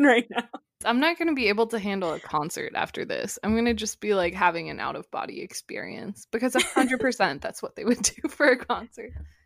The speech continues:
Speaker 1: <sighs>
Speaker 2: Especially the Dynamite performance when the fireworks started going off, but they also had, like, the colored smoke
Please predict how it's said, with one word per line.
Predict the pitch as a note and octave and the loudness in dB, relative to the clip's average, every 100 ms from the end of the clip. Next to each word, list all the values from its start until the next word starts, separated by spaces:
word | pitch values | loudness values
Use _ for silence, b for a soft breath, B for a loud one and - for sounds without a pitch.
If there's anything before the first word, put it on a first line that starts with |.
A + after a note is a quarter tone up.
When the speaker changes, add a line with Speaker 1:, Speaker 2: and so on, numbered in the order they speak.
| b _ - | b _ -10
Speaker 1:
<sighs> | A#3 G3+ F#3 E3+ B B B B - | -6 -6 -8 -12 B B B B -4
Speaker 2:
Especially | B3+ A#3+ A#3+ - E4 F4+ F#4 E4 | 2 4 4 4 2 4 4 2
the | A#3 | 0
Dynamite | B3+ G#3+ G3 G#3+ A#3+ A#3+ | 2 4 4 4 2 0
performance | C#4 C4 C#4+ C#4 C#4 C#4 G3+ | -2 -2 0 2 2 0 0
when | B3+ A#3+ | 0 2
the | A3+ | 0
fireworks | - F#3+ F#3+ A3+ B3+ B3 | 4 4 4 2 0 -4
started | - A#3+ A#3 | -4 -2 0
going | G#3 G3+ G3 | 2 2 4
off, | E3 G3+ - | 4 2 -2
but | G#3+ | -2
they | G#3+ | 2
also | D#3+ G#3 A#3 | 2 2 0
had, | A#3 | 2
like, | G#3+ - | 0 -2
the | F#3+ | -6
colored | - G#3 G#3 G3 | 0 2 2 0
smoke | - F#3+ D#3+ | -6 -8 -6